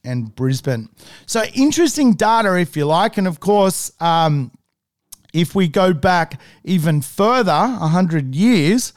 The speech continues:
Australia's population in nineteen twenty-one was five point four million people. So you can see that Australia is a land of migration. And of course,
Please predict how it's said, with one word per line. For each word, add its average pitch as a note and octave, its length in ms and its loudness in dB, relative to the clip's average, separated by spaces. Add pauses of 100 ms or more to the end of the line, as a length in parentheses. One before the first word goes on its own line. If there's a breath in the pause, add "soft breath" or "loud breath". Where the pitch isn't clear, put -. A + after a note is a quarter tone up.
(380 soft breath)
Australia's F3 560 0
population C#3+ 1120 -2 (640)
in D3+ 320 -2
nineteen D#3 600 -2
twenty-one A#2+ 680 -2 (540 soft breath)
was C3+ 340 0
five C3 680 -2
point A#2+ 280 -2
four A#2+ 320 -6
million A2+ 460 -4
people. B2 580 -4
So F3 600 2
you F#3+ 160 0
can A3 180 2
see C4 360 0
that G#3 200 0
Australia F#3+ 440 0
is D#3 180 0
a D3 60 0
land D#3+ 520 0 (100)
of C#3 200 -2
migration. E3 880 0
And C#3 160 -6
of C#3 80 -8
course, D#3+ 480 0